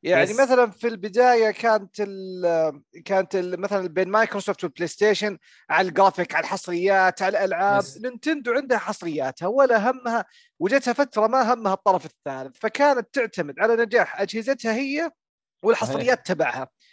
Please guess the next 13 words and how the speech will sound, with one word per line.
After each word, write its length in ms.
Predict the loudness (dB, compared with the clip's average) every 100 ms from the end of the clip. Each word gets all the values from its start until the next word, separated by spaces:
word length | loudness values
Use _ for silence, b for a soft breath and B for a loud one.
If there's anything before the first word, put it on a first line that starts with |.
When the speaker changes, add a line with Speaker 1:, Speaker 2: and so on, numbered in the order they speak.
| b b b b 2
Speaker 1:
يعني، 260 | 4 4
عندك 380 | 2 2 0 0
ال 280 | -4 -4 -10
ثري 220 | -8 -8
دي 200 | 2 4
إس، 160 | 4 0
أذكر، 360 | -6 -6 -6
والوي، 480 | -2 -2 -2 -4 -6
ترى 300 | -4 -2 0
باع 280 | 2 2 2
لهم 340 | 0 -4 -6
مبيعات 760 | -10 -6 -6 -2 2 2 2 _ -16
خرافية. 1000 | -12 -10 -8 -2 0 -2 -4 -6 -6